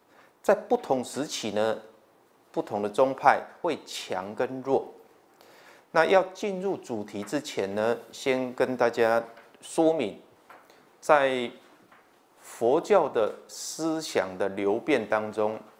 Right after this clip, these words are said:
<coughs> 大家掌握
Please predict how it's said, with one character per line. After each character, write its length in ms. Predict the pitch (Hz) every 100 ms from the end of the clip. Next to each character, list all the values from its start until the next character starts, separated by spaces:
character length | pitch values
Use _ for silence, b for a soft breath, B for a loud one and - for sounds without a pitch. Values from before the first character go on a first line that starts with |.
| _ _ _ _ _ _ -
<coughs> 80 | - - _ _ _ _ _ _ _ _ _ b b b b b b b - _ _ - - _ _
大 140 | - 147
家 160 | 151
掌 400 | 147 - 127 98 127
握 260 | 135 117